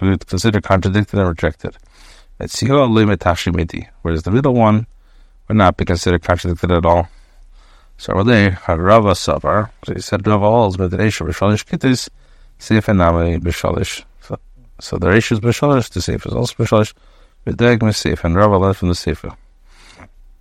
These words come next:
Rava explains the later clause is referring to a case where, okay, in the Asubei today were two witnesses, the one mentioned the Brisa come and say, "Amri Hipol Shine B'Sim Einei."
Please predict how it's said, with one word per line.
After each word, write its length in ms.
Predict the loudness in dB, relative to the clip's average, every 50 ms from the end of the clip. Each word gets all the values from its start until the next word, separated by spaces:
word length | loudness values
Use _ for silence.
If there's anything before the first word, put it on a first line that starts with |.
| -20 -20 -20 -20 -20 _ _ _ -20 -20 -20 -20 -20 -8 -2 0
Rava 160 | 2 2 2
explains 380 | 0 -2 0 0 0 0 0
the 60 | 2 2
later 220 | 2 2 2 0
clause 440 | -2 0 2 2 4 2 2 0 -4
is 120 | -6 -6 -6
referring 260 | -6 -4 -2 -2 -2
to 80 | -2 -2
a 20 |
case 320 | -4 -2 -2 -2 -2 -2 -2
where, 360 | -2 0 0 0 0 -2 -6 -12 _ _ _ _ _ _
okay, 120 | -4 -2
in 40 | -2
the 80 | -2
Asubei 400 | -2 -2 -2 -2 -4 -4 -4 -6
today 240 | -6 -6 -4 -2 0
were 100 | 0 -2
two 180 | -2 0 0 0
witnesses, 420 | 2 2 0 0 -2 -4 -6 -4
the 80 | -2 0
one 160 | 0 2 2
mentioned 280 | 2 2 0 0 0 0
the 60 | 2
Brisa 400 | 2 4 2 2 2 -2 -4 -4
come 220 | -2 0 0 0
and 100 | 0 -2
say, 240 | 0 0 2 2 2
"Amri 320 | 2 2 2 2 2 2
Hipol 340 | 0 0 0 0 0 0 0
Shine 280 | 0 0 0 0 0 0
B'Sim 340 | -2 -4 -2 -2 -2 0 -2
Einei." 360 | -2 -2 -2 0 0 -2 -2